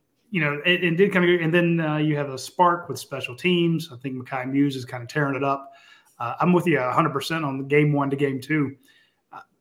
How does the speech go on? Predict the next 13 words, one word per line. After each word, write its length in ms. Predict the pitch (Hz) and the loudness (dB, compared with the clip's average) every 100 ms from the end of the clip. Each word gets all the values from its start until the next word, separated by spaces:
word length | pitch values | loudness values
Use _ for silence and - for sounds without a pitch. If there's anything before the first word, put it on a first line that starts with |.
| _ _ _ - | _ _ _ -10
the 220 | 151 160 | 0 2
one, 400 | 156 143 180 185 | 2 2 0 0
the 80 | 151 | 0
number 200 | 165 185 | 2 4
one 160 | 180 170 | 4 2
concern, 340 | 131 151 226 | -2 -6 -2
though, 120 | 185 147 | 0 2
that 200 | 143 139 | 0 0
a 0 | |
lot 200 | 151 151 | 0 0
of 60 | |
people 160 | 147 139 | 0 -2
had, 480 | - 170 220 151 | -2 -4 -2 -6